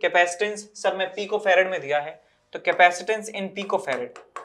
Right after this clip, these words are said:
आपको मिलेगा वन, ten to the power twelve से मल्टीप्लाई कर देता हूं already, four pi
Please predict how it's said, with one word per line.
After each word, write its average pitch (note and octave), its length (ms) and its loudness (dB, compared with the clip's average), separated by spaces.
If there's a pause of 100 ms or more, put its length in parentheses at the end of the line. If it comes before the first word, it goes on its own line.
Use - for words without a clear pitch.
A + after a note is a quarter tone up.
(2000)
आपको E3+ 280 6
मिलेगा F3+ 320 4 (340)
वन, C3+ 460 8 (400)
ten G3+ 200 6
to G#3+ 100 0
the G3+ 100 0
power F#3 200 10 (120)
twelve F#3+ 220 8
से G3 180 -2
मल्टीप्लाई D#3+ 460 4
कर D#3 140 -2
देता C#3+ 200 -4
हूं C3+ 140 -6
already, B2 260 -10 (580)
four G#3 260 8 (580)
pi G3 140 12